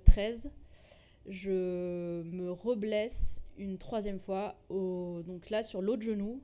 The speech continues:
euh, en stage au Chili. Euh, une nouvelle blessure, une nouvelle rupture du ligament croisé ant-,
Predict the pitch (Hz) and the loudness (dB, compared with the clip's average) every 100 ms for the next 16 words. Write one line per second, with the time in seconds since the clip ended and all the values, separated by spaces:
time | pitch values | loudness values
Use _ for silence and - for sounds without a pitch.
0 | - - 185 175 175 185 - 226 214 196 | -14 -8 -8 -6 -8 -10 -6 -4 -4 -6
1 | 190 202 - - - - - - - - | -8 -10 -14 -20 -20 -20 -20 -20 -20 -10
2 | 185 180 180 185 214 247 208 214 214 233 | -6 -4 -4 -4 -2 -2 0 -2 -4 -6
3 | 277 233 202 202 208 196 220 202 196 196 | -6 -4 -4 -4 -4 -6 -8 -8 -6 -6
4 | 190 185 185 180 | -6 -10 -10 -10